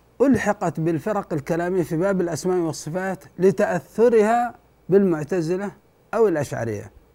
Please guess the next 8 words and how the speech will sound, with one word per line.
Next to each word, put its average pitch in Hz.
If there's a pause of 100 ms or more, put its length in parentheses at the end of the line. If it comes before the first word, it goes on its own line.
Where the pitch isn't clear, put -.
(500)
كفرقة 165
الشيعة 135
الاثنا 139
عشرية، 143 (720)
فرقة 143
الأباضية، 120 (540)
فرقة 147
الزيدية. 123